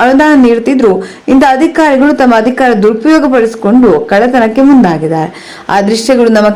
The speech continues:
ಕ್ಯಾಮೆರಾದಲ್ಲಿ ಸೆರೆಯಾಗಿದ್ದು, ಆ ವಿಡಿಯೋ ತುಣುಕುಗಳನ್ನ ನೀವೇ ನೋಡಿ. ಮುಂದೇನು ಮಾಡುವುದಂತ ಇವರು ದಿನ ಲಕ್ಷ ಲಕ್ಷ ಹಣ ಲೂಟಿ ಮಾಡ್ತಿದ್ದಾರೆ. ಇದಕ್ಕೆ ಯಾವಾಗ ಕ್ರಮ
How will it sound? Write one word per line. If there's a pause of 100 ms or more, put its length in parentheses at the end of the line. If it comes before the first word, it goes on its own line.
ಕ್ಯಾಮೆರಾದಲ್ಲಿ
ಸೆರೆಯಾಗಿದ್ದು, (140)
ಆ (140)
ವಿಡಿಯೋ
ತುಣುಕುಗಳನ್ನ (200)
ನೀವೇ
ನೋಡಿ. (500)
ಮುಂದೇನು
ಮಾಡುವುದಂತ (320)
ಇವರು
ದಿನ (220)
ಲಕ್ಷ
ಲಕ್ಷ
ಹಣ
ಲೂಟಿ
ಮಾಡ್ತಿದ್ದಾರೆ. (280)
ಇದಕ್ಕೆ
ಯಾವಾಗ (120)
ಕ್ರಮ